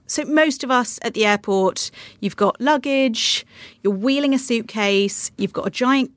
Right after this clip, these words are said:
carry-on bag, maybe with one of those neck cushions hanging from it, very chic. You probably look terrible. Rihanna, no. She was carrying no luggage. She was just carrying a little kind of thumb-sized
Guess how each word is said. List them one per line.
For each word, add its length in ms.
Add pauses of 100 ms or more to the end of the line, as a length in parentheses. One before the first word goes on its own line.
carry-on 520
bag, 400
maybe 360
with 180
one 120
of 120
those 520
neck 240
cushions 800 (180)
hanging 340
from 200
it, 200 (100)
very 240
chic. 640 (920)
You 100
probably 420
look 160
terrible. 580
Rihanna, 360
no. 320 (280)
She 160
was 100
carrying 360
no 100
luggage. 640 (260)
She 160
was 120
just 200
carrying 720 (220)
a 40
little 260
kind 160
of 80
thumb-sized 1300